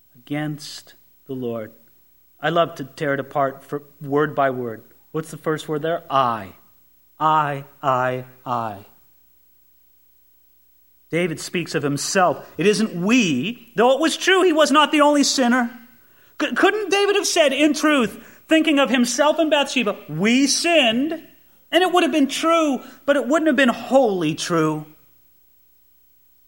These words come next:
David's of the right attitude. "Lord, let Bathsheba deal before you on her own. I have sinned against the Lord."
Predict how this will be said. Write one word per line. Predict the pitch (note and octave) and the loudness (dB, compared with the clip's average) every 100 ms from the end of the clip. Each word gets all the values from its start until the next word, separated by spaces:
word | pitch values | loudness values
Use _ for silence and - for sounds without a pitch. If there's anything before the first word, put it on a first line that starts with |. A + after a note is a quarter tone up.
| _ _ _ | _ _ _
David's | E3 F#3+ F3+ | -8 -6 -6
of | E3 | -6
the | D#3 | 0
right | D#3 D#3 | 2 2
attitude. | D3 C3 - B2+ - - | 2 -2 -8 -12 -12 -18
"Lord, | C#3 F3 F3+ - - _ | -8 -6 -6 -12 -20 _
let | C#3+ F#3 - B2+ | -6 -6 -4 -6
Bathsheba | D#3 - - E3 E3+ E3+ | -6 -6 -10 -8 -8 -10
deal | C3+ C#3+ D#3+ E3+ F3+ - _ | -8 -6 -4 -6 -10 -16 _
before | - B2+ E3 E3 | -16 -10 -4 -2
you | D#3+ D3+ | -2 -4
on | D3+ D#3 | -4 -4
her | D3+ C#3+ | -6 -4
own. | C#3 C3+ C3+ C3+ _ _ _ _ _ - | -4 -4 -8 -14 _ _ _ _ _ 0
I | E3+ F3 D#3+ C#3+ B2 G#2+ A2 - _ _ | 4 4 4 2 -2 -6 -16 -20 _ _
have | - | -14
sinned | - C3+ A#2 | -10 -8 -8
against | A2+ B2 G#2+ - | -8 -12 -16 -18
the | B2 | -20
Lord." | G#2 | -20